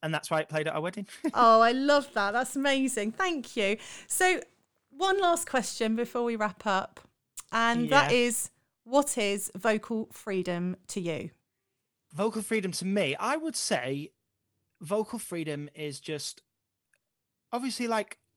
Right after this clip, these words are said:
Speaker 1: focus on, uh, techniques to look after your voice and everything and whatever, but I would say vocal freedom, just go out there, sing without any worries, like, and don't care about what, unless anyone's got some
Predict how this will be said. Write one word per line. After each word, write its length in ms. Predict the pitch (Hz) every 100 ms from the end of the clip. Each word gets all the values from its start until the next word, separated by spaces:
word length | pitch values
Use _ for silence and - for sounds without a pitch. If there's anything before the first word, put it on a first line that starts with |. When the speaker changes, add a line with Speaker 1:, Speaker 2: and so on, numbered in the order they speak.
| -
Speaker 1:
focus 580 | - - 190 - 180 -
on, 300 | 175 170 165 160 _ -
uh, 160 | 160 151
techniques 500 | - 240 165 185 214 -
to 60 |
look 160 | 170 165
after 200 | 156 165
your 100 | 151
voice 340 | 156 208 -
and 80 | 196
everything 460 | 185 185 175 175 170
and 120 | 165
whatever, 260 | - 156 165
but 200 | 180 - _ - - _
I 120 | - 254
would 100 | 233
say 140 | 214
vocal 340 | 180 196 - 151
freedom, 320 | - 170 147
just 220 | 151 -
go 160 | 180 165
out 220 | 156 -
there, 280 | 139 135 135 _ _ _ _ _ _ _ _ _ _
sing 440 | - - 220 226 220
without 320 | 202 190 170
any 160 | 165 151
worries, 680 | 151 180 175 170 160 - - _
like, 400 | 156 151 151 - _ _ _ _ _ _ _ _ _ _ _
and 140 | 175
don't 200 | 175 196
care 320 | 202 - 185 190
about 260 | 165 147
what, 140 | 151 - _
unless 320 | 180 226 247
anyone's 260 | 269 262 208
got 200 | 220 214
some 260 | 220 202